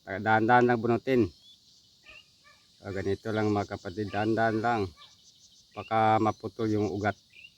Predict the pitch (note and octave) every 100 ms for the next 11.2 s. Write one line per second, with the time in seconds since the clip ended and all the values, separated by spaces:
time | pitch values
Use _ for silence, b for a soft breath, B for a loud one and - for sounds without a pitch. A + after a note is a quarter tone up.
0 | - - _ _ _ - - G2+ - G2
1 | G2 G2 G2 F#2 - E2+ D#2+ - _ _
2 | _ - _ _ - _ _ - G#2 -
3 | G#2 A2 A#2+ A2+ G2+ A2 - A2 G2+ A2+
4 | A2 G2+ G2+ G2+ G#2 _ _ _ _ -
5 | _ A2 A#2+ A#2+ A#2 A2+ A#2 A2 - A2+
6 | - _ _ _ _ - E2 F2+ F#2 G2+
7 | G2 G2 G2+ _ _ F#2 F#2+ F#2+ F2+ F#2+
8 | F2+ E2+ F2+ - _ _ _ _ _ _
9 | _ _ - _ G#2 G2 F2+ F#2+ - _
10 | F#2+ A#2+ A#2 - A#2 A#2 A#2 G#2+ - G2
11 | F#2